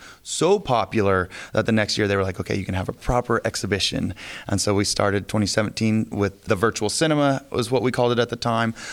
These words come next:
because it was very focused on storytelling in the immersive space. We did that at the J W Marriott here in Austin. And then it has just doubled every year, <laughs> kind of, and grown and grown and grown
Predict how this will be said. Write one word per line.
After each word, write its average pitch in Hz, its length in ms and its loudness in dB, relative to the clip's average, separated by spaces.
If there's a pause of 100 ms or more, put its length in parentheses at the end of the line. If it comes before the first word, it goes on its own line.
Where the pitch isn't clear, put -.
(140)
because 104 240 0
it 104 40 2
was 95 140 -2
very 107 220 2
focused 104 400 -2
on 101 80 -2
storytelling 104 760 0 (400)
in 101 160 0
the 104 80 4
immersive 101 340 0
space. - 480 0 (460)
We 107 100 0
did 101 160 0
that 101 220 0
at 101 160 0
the - 80 -6
J 98 140 -2
W 101 240 0
Marriott 135 440 4
here 127 160 2
in 113 60 2
Austin. 104 600 0 (280)
And 95 260 -2
then 95 140 0
it - 160 -4
has 95 240 -2
just - 380 -6
doubled 101 400 -2
every 95 340 0
year, 101 220 -2
<laughs> - 20 -14
kind 101 300 0
of, 95 160 0
and 110 160 4
grown 101 340 2
and 95 100 0
grown 95 200 0
and 92 100 0
grown 90 380 0